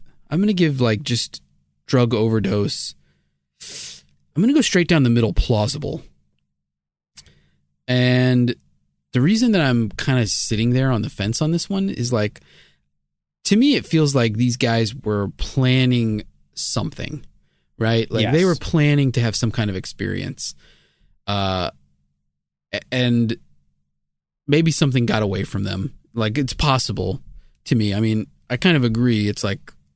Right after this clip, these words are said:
Speaker 1: well, what did they take, uh, if they did actually overdose? But it's kind of an unknown 'cause of the toxicology. So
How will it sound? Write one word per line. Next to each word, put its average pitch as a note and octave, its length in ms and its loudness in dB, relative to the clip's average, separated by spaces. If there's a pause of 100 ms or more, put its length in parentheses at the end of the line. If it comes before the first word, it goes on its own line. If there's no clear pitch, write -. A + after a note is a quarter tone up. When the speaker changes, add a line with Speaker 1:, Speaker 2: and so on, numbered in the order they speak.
(240)
Speaker 1:
well, G#2+ 120 -2
what A#2+ 180 0
did A#2+ 100 0
they G2 140 -2
take, - 580 -4 (600)
uh, G2+ 480 -2 (120)
if A2+ 140 -4
they G#2+ 160 0 (300)
did B2 160 0
actually F#2+ 300 -4
overdose? F#2+ 460 -4
But A#2 260 -2 (460)
it's - 140 -6
kind A#3+ 160 2
of A#3 80 2
an E3+ 80 2
unknown D#3 720 0 (600)
'cause C3+ 180 0
of C3 80 2
the B2 80 0
toxicology. B2 760 -2
So A2+ 400 0